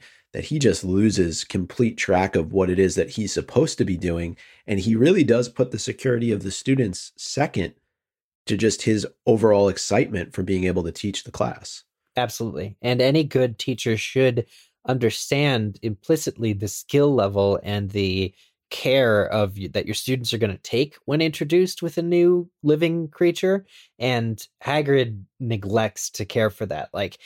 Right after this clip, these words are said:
Speaker 2: even if he wanted to teach everyone hippogriffs, he knows somebody like Malfoy is his student and would not be paying attention to the finer points and would get himself injured. Um, you need to sort of,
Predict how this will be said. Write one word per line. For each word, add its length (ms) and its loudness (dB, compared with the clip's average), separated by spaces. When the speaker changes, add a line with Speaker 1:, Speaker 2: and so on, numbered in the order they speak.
Speaker 2:
even 240 2
if 100 0
he 80 4
wanted 260 2
to 80 0
teach 260 -2
everyone 360 2
hippogriffs, 600 -2
he 220 0
knows 400 4
somebody 300 0
like 240 0
Malfoy 580 0
is 340 -2
his 220 -4
student 500 -2
and 440 0
would 560 2
not 340 0
be 120 -2
paying 240 0
attention 440 -2
to 100 -6
the 100 -4
finer 340 0
points 500 -10
and 240 2
would 160 2
get 180 0
himself 400 -4
injured. 460 0
Um, 380 -2
you 100 -2
need 220 2
to 320 4
sort 220 2
of, 180 -2